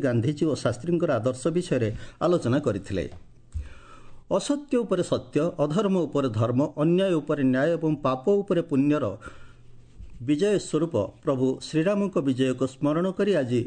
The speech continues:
ବିଜୟା ଦଶମୀ ପର୍ବ ପାଳନ କରାଯାଉଛି। ଏହି ଅବସରରେ ରାଜ୍ୟର ପୁରପଲ୍ଲୀରେ ଭକ୍ତି ଓ ଶ୍ରଦ୍ଧାର ସହ ଏହି ପର୍ବ ପାଳନ କରାଯାଉଛି। ଭଦ୍ରକ ଜିଲ୍ଲାରେ ଦଶହରା ଅବସରରେ ବହୁ ବର୍ଷ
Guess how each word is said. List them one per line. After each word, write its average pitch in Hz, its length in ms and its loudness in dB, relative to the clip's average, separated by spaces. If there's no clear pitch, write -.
ବିଜୟା 147 260 0
ଦଶମୀ 139 320 2
ପର୍ବ 143 340 -2
ପାଳନ 131 220 2
କରାଯାଉଛି। 104 540 -2
ଏହି 180 240 2
ଅବସରରେ 151 640 0
ରାଜ୍ୟର 127 320 0
ପୁରପଲ୍ଲୀରେ 151 720 2
ଭକ୍ତି 135 340 -2
ଓ 147 100 2
ଶ୍ରଦ୍ଧାର 123 520 0
ସହ 165 180 0
ଏହି 139 240 4
ପର୍ବ 135 180 0
ପାଳନ 127 240 2
କରାଯାଉଛି। 98 560 0
ଭଦ୍ରକ 175 380 0
ଜିଲ୍ଲାରେ 143 280 2
ଦଶହରା 165 520 0
ଅବସରରେ 131 560 0
ବହୁ 151 320 0
ବର୍ଷ 151 240 -2